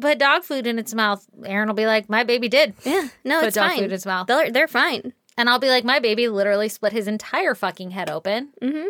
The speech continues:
Speaker 1: Had to take him to the E R
Speaker 2: Mm-hmm.
Speaker 1: and be questioned by fucking social services
Speaker 2: Mm-hmm.
Speaker 1: as to how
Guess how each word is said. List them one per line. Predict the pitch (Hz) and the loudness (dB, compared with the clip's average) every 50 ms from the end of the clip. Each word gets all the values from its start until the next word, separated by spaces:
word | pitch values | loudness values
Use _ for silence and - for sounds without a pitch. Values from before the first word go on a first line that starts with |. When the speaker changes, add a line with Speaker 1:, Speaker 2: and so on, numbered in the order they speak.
| 403 _ _ | -8 _ _
Speaker 1:
Had | - 220 | -2 0
to | 202 | 0
take | 185 - 220 202 | 0 -2 -6 -6
him | 202 190 | -6 -8
to | 220 | -8
the | 185 208 - 220 226 | -8 -8 -6 -4 -2
E | 240 | 0
R | 247 262 294 339 | 2 2 2 0
Speaker 2:
Mm-hmm. | 339 - 247 247 269 311 349 415 - _ _ - | 0 -4 -6 -8 -6 -6 -8 -10 -10 _ _ -2
Speaker 1:
and | 349 403 | -2 0
be | 359 359 | 0 -2
questioned | 320 - 320 302 302 - - 311 302 | -2 0 0 0 0 -2 -4 -6 -2
by | 285 285 294 | 0 0 0
fucking | 294 - 285 285 - 311 285 277 | 0 -2 -4 -4 -4 -6 -6 -4
social | - 285 285 - 302 294 | -2 -2 -2 -2 -2 -2
services | 311 302 330 311 240 180 175 175 175 160 - - - | 0 0 -2 -2 -4 -6 -6 -6 -8 -8 -12 -12 -10
Speaker 2:
Mm-hmm. | 233 269 320 | -8 -6 -4
Speaker 1:
as | 349 202 202 - | -4 -4 -4 -4
to | - 233 226 226 220 | -4 -4 -4 -4 -4
how | - - - 311 440 370 220 185 180 | -4 -2 0 2 2 2 0 -2 -6